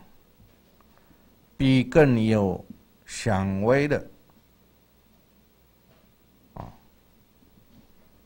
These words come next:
闻的能力，这个叫做想象。舌根有尝的能力，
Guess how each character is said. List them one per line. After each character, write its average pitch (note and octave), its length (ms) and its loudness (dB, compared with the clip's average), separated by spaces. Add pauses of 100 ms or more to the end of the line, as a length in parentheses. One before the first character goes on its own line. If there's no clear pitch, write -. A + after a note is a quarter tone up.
(500)
闻 C3+ 340 4
的 F#2+ 260 -4
能 C#3+ 380 0
力， D#2+ 100 -10 (2250)
这 B2 100 -2
个 A2+ 100 -2
叫 G#2 220 -4
做 G#2 180 -6
想 D#2+ 560 -6
象。 G2+ 280 -4 (2250)
舌 C3+ 400 2
根 G#2+ 380 -2
有 F#2 340 -2 (1120)
尝 F#2 420 -2
的 B2+ 100 6
能 B2+ 320 2
力， F2+ 140 -4